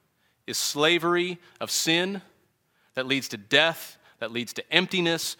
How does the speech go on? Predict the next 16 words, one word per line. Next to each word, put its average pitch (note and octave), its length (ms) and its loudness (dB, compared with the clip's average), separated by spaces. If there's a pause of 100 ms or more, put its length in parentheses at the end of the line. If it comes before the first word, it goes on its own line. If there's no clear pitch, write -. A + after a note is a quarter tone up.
(140)
that B2+ 140 -8
leads C3+ 280 0
to C3+ 100 -2
being B2 300 -2
unsatisfied D#3+ 920 2
and B2+ 120 -4
unfulfilled, D3 800 0
and C3 220 -2
ultimately E3 500 0
leads C3+ 300 -4
to - 80 -4
an B2+ 80 0
eternal G3 540 0
separation C#3+ 640 2
from A#2 160 -6
God. G2 340 -6